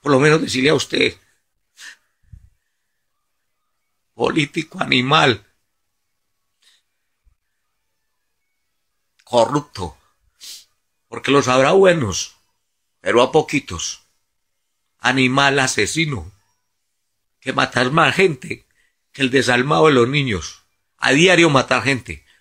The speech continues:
por robarte la plata de la salud, porque no estás contento con tener tu comida y la de tu familia, sino que tenés que robar más.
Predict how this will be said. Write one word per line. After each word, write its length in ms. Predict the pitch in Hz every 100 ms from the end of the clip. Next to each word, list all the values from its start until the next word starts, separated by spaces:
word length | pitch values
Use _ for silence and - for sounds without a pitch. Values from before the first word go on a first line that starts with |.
| _
por 140 | 113
robarte 320 | 117 117 113 143
la 180 | 135
plata 280 | - 117 -
de 40 | 127
la 140 | 120
salud, 400 | 104 101 117 82 - _ _ _ _ _ -
porque 220 | 113 135
no 80 | 139
estás 260 | 127 160
contento 760 | - 180 165 185 170 - 135 - _ _ _ -
con 200 | 143 127
tener 440 | 147 143 147 175 _ _ _ _ _ _ _ _ _ _ -
tu 180 | 190 -
comida 400 | 160 147 170 185
y 80 |
la 100 | 165
de 60 | 143
tu 140 | -
familia, 580 | 123 139 180 156 104 85 _ _ _ _
sino 220 | 147 151
que 100 | -
tenés 300 | - 143 135
que 100 | 160
robar 320 | 160 165 160
más. 380 | 160 147 107 -